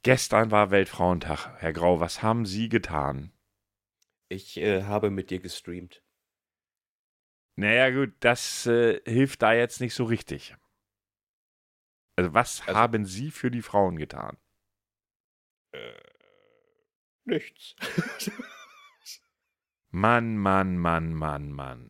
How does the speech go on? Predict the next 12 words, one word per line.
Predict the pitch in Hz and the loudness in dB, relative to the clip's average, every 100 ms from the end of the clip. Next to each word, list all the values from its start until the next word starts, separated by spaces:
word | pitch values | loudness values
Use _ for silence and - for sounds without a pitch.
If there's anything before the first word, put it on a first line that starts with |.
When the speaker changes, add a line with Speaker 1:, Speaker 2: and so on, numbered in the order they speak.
| - | -6
Speaker 1:
Ich | 139 - - - | -4 -4 -2 0
hab | 143 - | 0 4
gestern | 120 - 113 | 2 6 4
so | 101 | 4
freundliche | 95 - 135 139 117 | 0 2 2 2 -2
Sätze | 95 98 98 - | 2 2 2 -4
gefragt | 90 - 90 82 - | -4 -2 2 0 0
wie, | 78 82 78 | -4 -4 -2
„Wir | 80 | -2
haben | 78 98 110 | 2 2 2
den | 107 90 | 0 -2
Frauen | - - 80 92 98 107 | -6 -2 2 2 2 -2